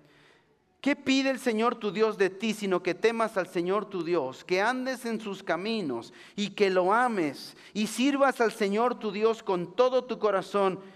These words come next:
y con toda tu"? Vea la palabrita servir, dice, "y sirvas a Dios"? La pregunta que nosotros haríamos es, ¿qué significa servir a Dios con todo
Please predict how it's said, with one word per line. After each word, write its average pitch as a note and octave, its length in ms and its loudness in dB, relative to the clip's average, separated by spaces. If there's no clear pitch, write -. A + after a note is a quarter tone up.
y F3 120 -4
con E3 300 0
toda A3 380 4
tu"? D#4 480 0
Vea C4+ 300 4
la B3 120 2
palabrita A3+ 760 0
servir, F#3+ 720 -2
dice, G3 260 -2
"y D#3+ 80 0
sirvas - 1700 -6
a C#3+ 100 -4
Dios"? A#2+ 640 -16
La - 100 -12
pregunta A3 480 0
que F3 100 -2
nosotros F3+ 440 -2
haríamos F#3+ 440 -2
es, G3+ 200 -2
¿qué A#3 160 -2
significa G#3 880 -6
servir F3 560 -2
a F3 100 0
Dios D#3 460 -2
con C#3 400 -6
todo F3+ 640 -2